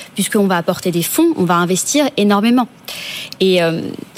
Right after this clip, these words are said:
et donc, du coup, à chaque fois qu'il y a de,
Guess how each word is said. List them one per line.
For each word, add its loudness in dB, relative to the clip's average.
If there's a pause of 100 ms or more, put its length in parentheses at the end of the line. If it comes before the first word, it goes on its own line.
(300)
et 2
donc, 2
du 0
coup, 2
à 0
chaque -2
fois 0
qu'il 2
y 4
a 0 (520)
de, 2